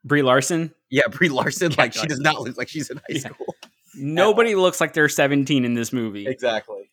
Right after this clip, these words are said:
Speaker 1: But
Speaker 2: Exactly.
Speaker 1: Kimberly Williams looked like she was the perfect age. And then you've got Steve Martin,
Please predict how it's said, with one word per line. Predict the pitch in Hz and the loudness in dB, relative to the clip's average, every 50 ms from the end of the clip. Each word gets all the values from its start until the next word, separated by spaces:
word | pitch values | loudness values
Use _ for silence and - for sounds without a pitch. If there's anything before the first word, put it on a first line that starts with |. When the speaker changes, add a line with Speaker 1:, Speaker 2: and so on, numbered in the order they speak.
| _ | _
Speaker 1:
But | - 277 277 226 - 113 | 2 4 4 4 4 4
Speaker 2:
Exactly. | 110 107 - - 110 107 - _ _ _ _ _ _ _ _ _ _ - | 2 0 -4 -8 -12 -14 -14 _ _ _ _ _ _ _ _ _ _ -2
Speaker 1:
Kimberly | - 170 165 170 165 156 | 0 2 4 4 4 4
Williams | 147 147 151 160 175 180 175 175 160 - - _ _ - | 4 4 4 4 2 2 -2 -2 -4 -6 -10 _ _ -8
looked | 113 117 120 135 135 127 127 | -6 -2 0 0 0 0 0
like | 127 123 120 | 0 0 0
she | - - - 123 | -2 -4 -2 -2
was | 117 110 110 107 107 107 104 101 - - - - _ _ _ _ _ _ _ _ _ _ _ _ _ 127 123 - _ - | 0 0 2 0 0 0 -4 -8 -10 -14 -16 -18 _ _ _ _ _ _ _ _ _ _ _ _ _ -16 -16 -16 _ -4
the | 135 127 | -2 -2
perfect | - - - 160 143 127 131 117 107 - | -2 -2 -2 -2 -2 -2 -2 -6 -8 -8
age. | - 110 104 98 92 - - - - _ _ _ _ _ _ _ _ _ _ _ _ _ _ _ _ _ - - | -10 -10 -10 -10 -12 -14 -16 -20 -20 _ _ _ _ _ _ _ _ _ _ _ _ _ _ _ _ _ -12 -6
And | 135 127 | -4 -2
then | 123 | 0
you've | 127 120 110 | 0 -2 0
got | 113 131 123 117 113 - - - _ _ _ _ _ _ _ - | 0 2 4 4 2 2 -2 -8 _ _ _ _ _ _ _ -20
Steve | - - - 117 113 104 | -14 -8 -6 -4 -2 0
Martin, | 117 127 135 139 135 143 139 131 131 131 127 | 2 4 4 4 2 2 0 0 0 -2 -4